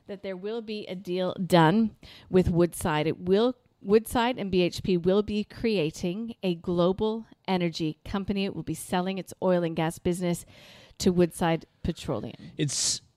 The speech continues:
Speaker 2: really interesting timing, this, what they're doing here, because B H P, its strength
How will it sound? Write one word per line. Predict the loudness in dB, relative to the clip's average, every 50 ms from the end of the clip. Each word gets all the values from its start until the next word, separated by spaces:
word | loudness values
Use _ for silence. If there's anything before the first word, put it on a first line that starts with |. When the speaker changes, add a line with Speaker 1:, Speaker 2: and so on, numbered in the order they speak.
| _ _ _
Speaker 2:
really | 4 6 8 8 8 8 6
interesting | 4 4 0 0 -2 -4 -6 -6
timing, | -4 -4 -4 -4 -4 -4 -6 -6 -8 -10 -12 -14 -16 -16
this, | -10 -8 -6 -6 -6 -6 -8 -8 -10 -8 -6
what | -6 -6 -4 -4
they're | -6 -6
doing | -4 -4 -2 -2 -2 -2 -4
here, | -4 -4 -4 -4
because | -4 -6 -8 -4 -2 -2 -2 -2 -4 -6 -10
B | -12 -6 -2 0 2 2
H | 2 2 -2 -4 -4
P, | -2 -2 0 0 -2 -2 -4
its | -6 -4 -4
strength | -4 -4 -2 2 4 4 4 4 2 0 -4 -8 -12 -12 -14